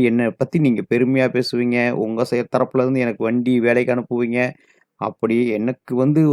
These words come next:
இதுவரை பாடி பில்டிங்ல எல்லாம் எனக்கு ஒரு பெரிய இன்ட்ரெஸ்டே கிடையாது. ஏன்னா, நான் already வந்து சரங்கிக்குடி கமலஹாசன் மாதிரி எல்லா வேலையுமே பழகிட்டேன். எங்க அப்பா வந்து மர பாடி பில்டர்ஸ், அதாவது, மானாமதுரைனா தில்லை, சின்னமனூர்னா கணேசன், மதுரைனா தங்கம்னு பேர் வாங்கின பெருசு தான் எங்க அப்பா.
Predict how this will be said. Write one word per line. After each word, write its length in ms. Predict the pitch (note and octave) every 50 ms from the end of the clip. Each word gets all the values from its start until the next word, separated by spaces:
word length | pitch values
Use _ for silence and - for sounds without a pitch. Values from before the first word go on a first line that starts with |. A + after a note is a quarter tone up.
| C3+ B2+ A#2+ A2 A#2
இதுவரை 340 | A#2 A#2 C3+ C#3+ D3 D#3+ E3
பாடி 280 | D#3 D3 D3 D#3 D#3+ D#3
பில்டிங்ல 300 | D3+ D3+ C#3+ D3 C#3+ C#3
எல்லாம் 180 | C#3 C#3+ C#3
எனக்கு 200 | C#3 C3 A2 A2
ஒரு 120 | A2+ A2+ - - -
பெரிய 220 | - C3 C3 C3 B2
இன்ட்ரெஸ்டே 460 | A#2 A#2 A2+ C3+ C3+ - - - D#3 D3
கிடையாது. 460 | C#3 G2 G2+ A2 A#2 A#2 G2 F2 - - _ _ _ _ _ _ _ _ _ _ - -
ஏன்னா, 240 | A2+ A#2 A#2 G2 F2+ F#2+ A2 B2 C3+ C3
நான் 220 | A#2 A#2 A2+ G#2 G#2
already 340 | A2 A2+ A2 B2 C3 C3+ C3
வந்து 180 | A#2 A#2 B2
சரங்கிக்குடி 460 | - A#2+ A2 B2 C3+ C3+ C3 A#2+ G#2
கமலஹாசன் 480 | F#2 G#2 G2+ A2 A#2 A2+ A2+ - - G2
மாதிரி 180 | G2 G#2+ B2+ A#2+
எல்லா 240 | A2+ A2 A2 A#2 A#2+
வேலையுமே 300 | A2+ A#2 A#2+ A#2+ A#2+ A2+
பழகிட்டேன். 380 | G#2+ G#2 G#2 G#2 F#2+ - F#2+
எங்க 120 | F#2+ F#2+ G2
அப்பா 180 | F#2 - A#2+ A2+
வந்து 220 | G#2+ G2+ A2 C3 C#3
மர 300 | B2 G#2+ G#2+ A#2 C3+ C3+
பாடி 260 | A#2+ A2+ G#2+ G#2 G2+
பில்டர்ஸ், 380 | G2 G2 F#2 F2+ F2+ - - - _
அதாவது, 400 | - G#2 G2 F#2 F2 F2+ G2+ B2+ C#3+ C#3+ - - - - _ _ - E2+
மானாமதுரைனா 800 | F#2 G#2+ A#2 B2+ C3+ C3 B2+ B2 A#2+ G#2+ A2+ A2+ A2+ B2 B2+ C3+ B2+ -
தில்லை, 380 | - A#2 A#2+ C3 C3+ D3 D#3+ E3+ F#3 F#3 - _ _ _ _ _ - -
சின்னமனூர்னா 800 | G2+ G2+ - A#2 A#2 C3 C3 C3 C3+ C3 B2+ B2+ B2 C3 C#3 C3
கணேசன், 460 | G#2+ A2+ A2+ B2 C#3 C#3 - E3+ F3 D3+ A#2+
மதுரைனா 440 | G#2+ A2 B2 C3 C3 B2+ C3 C#3 C#3+ - -
தங்கம்னு 460 | - A#2 B2+ C#3 C#3 C3+ C#3+ C#3+ C3 -
பேர் 180 | - B2 A#2 A#2
வாங்கின 260 | A2+ A2 A2 G#2 G#2
பெருசு 260 | F#2+ A2 G#2+ G#2 -
தான் 160 | - A#2+ B2+ A#2
எங்க 300 | G#2 G2+ G2+ G#2 G2 G2+
அப்பா. 360 | F#2 F2 - - - E2 E2+